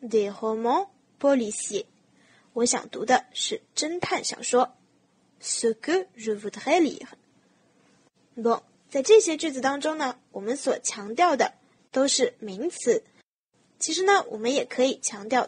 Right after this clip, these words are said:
动词。比如说，我想做的事情呢，就是和他一起出去。Ce que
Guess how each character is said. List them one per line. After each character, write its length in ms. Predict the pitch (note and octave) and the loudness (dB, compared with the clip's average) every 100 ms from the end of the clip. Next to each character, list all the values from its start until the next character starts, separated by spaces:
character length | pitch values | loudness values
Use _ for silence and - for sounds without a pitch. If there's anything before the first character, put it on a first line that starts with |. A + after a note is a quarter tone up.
| - | 0
动 260 | G4+ F#4+ A#3 | 0 0 -2
词。 320 | - - - _ _ _ _ _ _ _ _ _ _ - | -2 -2 -2 _ _ _ _ _ _ _ _ _ _ 0
比 80 | |
如 120 | G#3+ A3+ | 2 4
说， 360 | C#4+ D4 - _ | 4 2 0 _
我 180 | - A#3+ | -8 -4
想 280 | B3+ - - | -2 -4 -8
做 200 | - G4+ | -2 0
的 120 | E4 D#4 | 2 -2
事 180 | - | -4
情 180 | D4 C4 | -4 -4
呢， 220 | D4 E4+ - _ | -2 -4 -6 _
就 160 | - A3 | -8 -6
是 140 | G3+ | -6
和 180 | - B3 | -8 -12
他 340 | - C#4 - - | -4 -4 -4 -8
一 100 | A3+ | -6
起 180 | - - | -4 -6
出 240 | - D#4 | -8 -6
去。 280 | - - - _ _ _ _ _ _ _ - | -4 -6 -8 _ _ _ _ _ _ _ -14
Ce 320 | - - A#3+ | -8 0 0
que 380 | - C4+ E4+ | 0 -2 -2